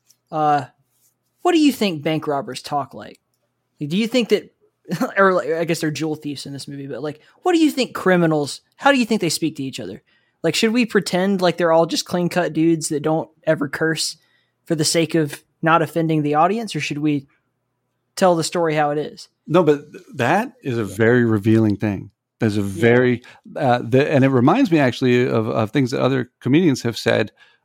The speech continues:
Speaker 2: um,
Speaker 1: Mm.
Speaker 2: in the sense of, um, that what your grandmother thought there and said there is indicative of, of a widespread view in humanity,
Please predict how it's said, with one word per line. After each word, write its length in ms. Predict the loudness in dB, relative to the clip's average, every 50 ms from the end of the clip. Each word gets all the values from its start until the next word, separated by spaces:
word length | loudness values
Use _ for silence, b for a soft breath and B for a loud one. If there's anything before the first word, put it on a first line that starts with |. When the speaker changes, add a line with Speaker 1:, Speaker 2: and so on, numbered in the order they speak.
| _
Speaker 2:
um, 340 | -4 -2 0 0 0 0 -2
Speaker 1:
Mm. 100 | -6 -8 -12 _ -8
Speaker 2:
in 120 | -4 -2
the 80 | -2 -2
sense 280 | -2 -2 -4 -4 -2 -4
of, 140 | -4 -4 -2
um, 320 | -2 -2 -2 -4 -6 -10 _ _ _ _ _ _ _ _ _ _ _ _ _ -6
that 300 | -2 -2 -2 -2 -4 _ _ _
what 160 | -2 0 2
your 80 | 2
grandmother 420 | 2 2 2 4 4 4 4 2 0
thought 380 | 0 -2 -2 -2 -2 -4 -2
there 220 | -2 0 0 0 0
and 200 | -2 -4 -6 -8
said 280 | -6 -6 -6 -6 -4
there 340 | -4 -4 -2 -2 -6 -8 -10 b b b b b -6
is 160 | -6 -2 0
indicative 360 | 0 2 2 0 0 0 -2 -2
of, 220 | 0 -2 0 0
of 180 | 0 0 2 4
a 120 | 2 2
widespread 760 | 4 4 4 4 4 4 2 0 0 -4 -4 0 0 0 0
view 240 | 0 2 2 4 4
in 60 | 2
humanity, 800 | 2 0 0 2 2 2 2 2 0 -2 -6 -14 -20 -20 -20 _